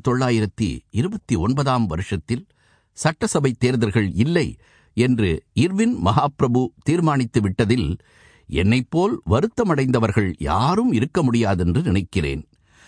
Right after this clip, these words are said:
என் துக்கத்தின் காரணங்களை சொல்கிறேன், கேளுங்கள்.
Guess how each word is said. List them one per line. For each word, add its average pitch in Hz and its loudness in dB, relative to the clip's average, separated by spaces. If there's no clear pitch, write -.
என் 165 2
துக்கத்தின் 170 0
காரணங்களை 120 2
சொல்கிறேன், 110 0
கேளுங்கள். 85 -2